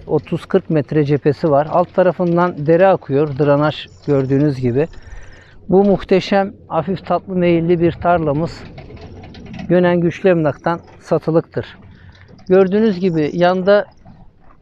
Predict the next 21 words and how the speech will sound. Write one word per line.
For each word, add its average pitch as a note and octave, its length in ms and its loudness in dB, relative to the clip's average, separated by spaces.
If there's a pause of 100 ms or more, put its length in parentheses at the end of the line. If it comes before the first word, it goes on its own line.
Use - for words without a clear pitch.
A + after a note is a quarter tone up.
(140)
güzel F#3 460 2
bir G#3 80 4
hobi F#3+ 380 2
bahçesi, C#3 580 -2 (200)
küçük E3+ 380 -4
baş E3 240 0
hayvan D#3+ 360 2
bakıyorlar. C#3+ 480 0
Yanında F3 400 2
yine F#3+ 320 0
büyük F3+ 260 2
bir E3+ 60 0
çiftlik - 500 -4
var. C#3+ 260 0 (720)
Orası E3+ 380 0
şu - 160 -2
anda D#3+ 340 0
boş. E3 340 -2 (1160)
Ee, D#3 240 0
rakam G3 300 0
olarak, G3+ 560 0